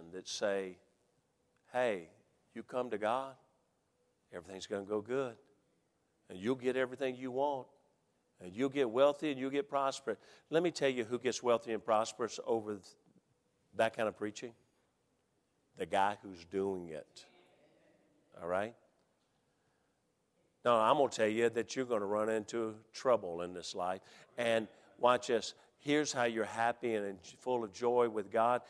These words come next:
It's not because he gives you everything you want. Watch this. It's because you learn to want everything he gives you. Amen?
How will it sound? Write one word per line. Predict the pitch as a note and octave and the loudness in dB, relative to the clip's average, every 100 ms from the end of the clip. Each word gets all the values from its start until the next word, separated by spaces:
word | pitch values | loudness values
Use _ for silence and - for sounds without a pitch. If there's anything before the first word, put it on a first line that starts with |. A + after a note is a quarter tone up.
| - | -16
It's | - A#2+ | -8 -2
not | C3+ B2+ | 0 2
because | A2+ A2+ A#2+ A2+ | 0 0 0 0
he | B2 | -4
gives | A2 B2 A2 | -4 -4 -2
you | A#2+ | -2
everything | A#2 A#2+ A#2+ A#2 | -2 -2 -4 -2
you | |
want. | A2 B2 C3 B2+ - _ | 0 0 0 -4 -20 _
Watch | A#2+ A#2+ | 0 0
this. | - A#2 - - - | -2 -4 -6 -20 -6
It's | A#2+ A2 | -4 -4
because | - - C3 B2 A#2+ A2 | -6 -6 0 2 2 -2
you | A2+ | -6
learn | A#2+ A#2+ B2 | -2 -2 -2
to | A2+ G#2 | -4 -8
want | G2 A2+ A#2+ A2+ - | -2 0 2 -2 -4
everything | A2 G#2+ G#2 A2+ G2+ | -6 -6 -8 -10 -10
he | A2+ | -10
gives | F#2+ G#2 E2+ | -4 -4 -4
you. | E2 - _ _ _ - - - G#3+ - - - - - - - - - A2 | -8 -20 _ _ _ -20 -20 -20 -20 -20 -20 -20 -14 -12 -12 -14 -20 -10 -4
Amen? | A#2+ C#3 C#3+ | 2 2 2